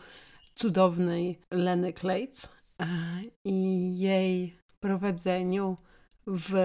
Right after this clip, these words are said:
odnajdywaniu mojej opowieści biznesowej, podcast Serce ze sterami zmienia się w podcast Kobieta w pełni.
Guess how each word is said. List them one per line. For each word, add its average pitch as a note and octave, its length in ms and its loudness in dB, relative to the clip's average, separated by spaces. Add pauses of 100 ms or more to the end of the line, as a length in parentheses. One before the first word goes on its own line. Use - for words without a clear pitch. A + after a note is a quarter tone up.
(480)
odnajdywaniu G3 720 2
mojej A#3 260 2
opowieści G3 500 -4
biznesowej, F#3+ 680 0 (460)
podcast - 500 -2
Serce G3 340 -4
ze G3 100 -6
sterami F3+ 560 -2 (680)
zmienia F#3 680 4
się F3 420 -2 (160)
w - 260 -20
podcast F3+ 960 -4 (120)
Kobieta E3+ 920 -2 (160)
w - 260 -20
pełni. E3 640 -2